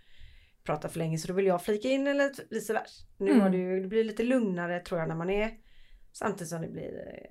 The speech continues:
Speaker 1: eh, roligare kanske när vi är tre.
Speaker 2: Ja.
Speaker 1: Lugnare två, det är roligare.
Speaker 2: Lite roligare, fast nej, jag tyckte inte, det var ju inte ett program som egentligen behövde vara roligt heller.
Speaker 1: Nej,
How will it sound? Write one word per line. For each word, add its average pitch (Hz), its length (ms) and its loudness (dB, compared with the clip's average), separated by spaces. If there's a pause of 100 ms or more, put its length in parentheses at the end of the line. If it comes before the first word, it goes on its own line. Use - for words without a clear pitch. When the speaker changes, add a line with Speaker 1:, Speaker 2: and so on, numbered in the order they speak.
Speaker 1:
eh, - 80 -12
roligare 165 360 -2
kanske 415 260 -2
när 233 60 0
vi 190 220 2
är 160 60 -4 (540)
tre. - 100 -8 (300)
Speaker 2:
Ja. 262 260 0
Speaker 1:
Lugnare 214 300 2
två, 175 160 -10 (100)
det - 60 -10
är - 60 -10
roligare. - 320 -6
Speaker 2:
Lite 262 460 4
roligare, 254 680 0
fast 233 260 2
nej, 247 360 8
jag 233 160 4
tyckte 240 280 -2
inte, 247 180 6
det 208 140 8
var 214 120 6
ju 262 100 10
inte 311 160 6
ett 226 100 4
program 226 320 6
som 208 140 6
egentligen 175 420 4
behövde 170 380 6
vara 202 140 6
roligt 196 360 2
heller. 208 340 0
Speaker 1:
Nej, - 160 -10